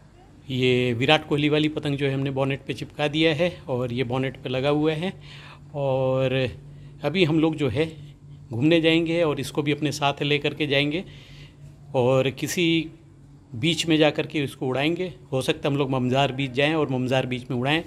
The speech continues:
क्योंकि ममजार बीच से हमारा बहुत पुराना नाता है friends। और अभी आप लोगों ने देखा क्या मस्त खेला विराट कोहली ने, और ये world का number one batsman है,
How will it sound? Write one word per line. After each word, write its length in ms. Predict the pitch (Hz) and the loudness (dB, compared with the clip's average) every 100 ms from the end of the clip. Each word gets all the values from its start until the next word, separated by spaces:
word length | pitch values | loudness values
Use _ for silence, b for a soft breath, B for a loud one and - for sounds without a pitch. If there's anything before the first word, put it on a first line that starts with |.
| - | -6
क्योंकि 200 | 135 139 | -6 -2
ममजार 400 | 135 131 123 139 | 0 0 2 2
बीच 140 | 131 135 | 0 -4
से 140 | 151 | -2
हमारा 200 | 131 139 | 0 0
बहुत 260 | 123 135 - | 0 -4 -2
पुराना 300 | 135 131 139 | -2 0 0
नाता 320 | 131 127 147 | -2 -2 -4
है 140 | 139 135 | -4 -4
friends। 380 | 143 135 - - B B B B B - | -2 -2 -6 -14 B B B B B 0
और 320 | 131 131 131 | 4 6 4
अभी 200 | 131 170 | 4 4
आप 140 | 170 170 | 4 2
लोगों 180 | 160 | -2
ने 100 | 170 | -2
देखा 220 | 156 147 156 | -2 -4 -2
क्या 180 | 156 156 | 0 0
मस्त 300 | 135 156 - | 0 -4 -4
खेला 220 | 139 147 | 0 0
विराट 340 | 131 135 147 - | 2 2 0 0
कोहली 260 | 127 143 | -2 0
ने, 160 | 151 180 | 0 0
और 300 | 131 131 127 | 0 0 2
ये 180 | 131 131 - - 110 | 2 0 -2 -14 0
world 240 | 147 175 | 4 4
का 120 | 170 | 4
number 280 | 147 147 139 | 2 0 0
one 220 | 139 139 131 | 0 -2 2
batsman 540 | 135 127 147 139 131 | 2 2 -2 -2 0
है, 140 | 147 | -2